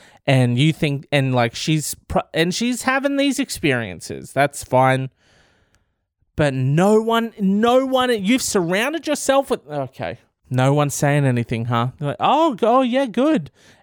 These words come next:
And how's he doing?" Or is he, haven't talked to him again? Has it been another nine months since you've, since he said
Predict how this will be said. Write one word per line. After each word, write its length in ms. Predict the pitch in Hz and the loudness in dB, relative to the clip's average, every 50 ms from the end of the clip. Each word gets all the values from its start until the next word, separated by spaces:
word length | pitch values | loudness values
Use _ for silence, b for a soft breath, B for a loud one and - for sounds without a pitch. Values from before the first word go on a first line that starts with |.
| b | b
And 80 | - 214 | -2 0
how's 380 | 196 214 220 226 202 - - - | 2 2 2 2 0 -2 -4 -2
he 220 | - 196 220 254 | 0 0 0 0
doing?" 480 | 240 285 233 185 147 113 92 107 143 - _ _ _ | 2 2 2 2 0 -2 -6 -10 -14 -16 _ _ _
Or 180 | - 170 160 | -2 0 0
is 100 | 165 156 | 0 0
he, 240 | 160 175 165 151 147 156 175 _ _ _ _ _ _ _ _ _ _ _ _ _ _ _ | 0 -4 -4 -6 -8 -14 -20 _ _ _ _ _ _ _ _ _ _ _ _ _ _ _
haven't 340 | - 185 180 180 180 - - _ _ _ 214 180 _ _ _ _ _ | -4 -2 -2 -2 -4 -6 -10 _ _ _ _ _ _ _ _ _ _
talked 260 | - 175 170 165 - | 0 0 0 2 0
to 60 | - 180 | 0 0
him 100 | 160 151 | 0 0
again? 300 | 135 143 135 123 123 120 | 0 0 0 0 0 -2
Has 120 | 123 123 | 0 2
it 60 | 151 | 2
been 120 | 143 165 160 | 2 2 2
another 300 | 156 160 156 156 156 160 | 2 2 2 2 2 2
nine 320 | 156 151 143 139 139 139 | 2 2 2 2 2 2
months 260 | 131 117 98 92 - | 0 0 -2 -2 -4
since 280 | - - 143 127 - - | -4 -4 -4 -2 -2 -4
you've, 200 | 139 127 - _ _ _ _ | -4 -4 -6 _ _ _ _
since 280 | - - - 147 131 - | -10 -4 -2 -2 -2 -2
he 80 | 143 | -4
said 380 | - - 143 131 127 127 151 | -2 0 -2 -2 -2 -4 -12